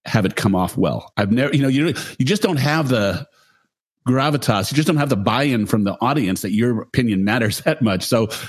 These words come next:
you know, for the people listening to this, I don't, you know, you may say it because you feel it's part of your art. I guess, you know, that, that's up to you. I will just say I've never seen it happen successfully where, you know, I,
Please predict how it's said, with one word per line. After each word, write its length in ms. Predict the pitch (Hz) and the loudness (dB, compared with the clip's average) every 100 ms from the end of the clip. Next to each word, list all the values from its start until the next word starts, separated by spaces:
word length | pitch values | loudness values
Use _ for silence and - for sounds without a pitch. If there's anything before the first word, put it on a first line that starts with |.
| - | 0
you 80 | |
know, 80 | 170 | 0
for 100 | 131 | 2
the 100 | 139 | 0
people 380 | 131 - 208 156 | 0 0 0 2
listening 280 | 175 160 135 | 0 0 0
to 100 | 127 | 2
this, 500 | 151 110 101 - - - - - - - | 2 0 -2 -6 -16 -20 -20 -20 -16 -2
I 140 | 143 | 0
don't, 200 | 175 143 127 | 2 0 0
you 80 | 139 | 0
know, 340 | 117 101 95 - _ | 2 -2 -4 -10 _
you 160 | 196 143 | -2 0
may 160 | 165 165 | 2 0
say 300 | - 170 170 | 0 0 0
it 100 | 135 | 0
because 260 | 120 123 | 0 2
you 100 | 120 | 2
feel 220 | 117 143 120 | 2 2 0
it's 100 | - | 0
part 220 | 120 113 | 0 2
of 60 | |
your 100 | 110 | 2
art. 220 | 98 120 104 | 2 2 2
I 60 | |
guess, 440 | 92 120 113 - - - | 2 2 0 -6 -8 -2
you 100 | 107 | 0
know, 100 | 98 | 2
that, 300 | 107 107 - | 2 0 -2
that's 200 | 110 - | -2 0
up 120 | 101 | -2
to 100 | - | 0
you. 320 | 98 104 123 - - _ - | 2 2 0 -4 -20 _ -2
I 120 | 123 | 2
will 140 | 127 | 2
just 200 | 107 110 | 2 2
say 80 | 110 | 2
I've 120 | 101 | 2
never 600 | 101 104 113 110 110 101 - | 2 2 2 2 2 -2 -8
seen 320 | - - 117 | -8 0 0
it 140 | 107 - - | 0 -2 -2
happen 360 | 117 107 104 | 0 2 0
successfully 1040 | 85 87 - - 104 - - 87 85 82 - - - _ - | 0 -6 -8 -2 -2 -2 0 2 2 0 -4 -18 -20 _ -2
where, 380 | 104 101 95 98 | 2 2 2 0
you 100 | 104 | 0
know, 380 | 98 92 90 90 _ _ _ - | 2 2 0 -4 _ _ _ -8
I, 140 | 131 | -8